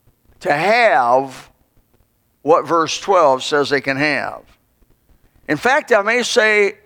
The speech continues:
confidently that it is rare. And if I may say Jesus' words, few be there that find it. And so now let's read the text with that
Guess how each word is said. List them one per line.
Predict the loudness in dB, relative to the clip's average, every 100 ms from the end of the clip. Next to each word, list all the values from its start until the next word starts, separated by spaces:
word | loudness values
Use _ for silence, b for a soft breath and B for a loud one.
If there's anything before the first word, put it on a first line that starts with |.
| -6
confidently | -2 -2 -2 -4 -2 -4 -4 -8 -10 -20 _ _ _ _ _ _ -2
that | 0 2
it | 2
is | 0 -2 -6
rare. | -10 -4 -2 -2 -4 -8 -14 -20 -20 _ _ _ _ _ _ _ _ B B
And | -2
if | 0
I | 0
may | 0
say | 0 2
Jesus' | 2 0 -2 -2 -4 -6 -8
words, | -10 -4 -2 0 -2 -8 -12 -14 _ _ _ _ _
few | -20 -14 -4 -2 0 0 -2 -8 -18 -20 -20 _ _ _ _ -4
be | -2 -2 -4 -8 -18 _ _ _ _ _ _
there | -2 2 4 2
that | 0 -2
find | -2 -2 -2 -8
it. | -12 -18 _ _ _ _ _ _ _ -12
And | -4
so | 0
now | 0 2
let's | 2 0
read | -2 -4 -4
the |
text | -6 -4 -2 -4 -10
with | -8 -6
that | 0 0 0 _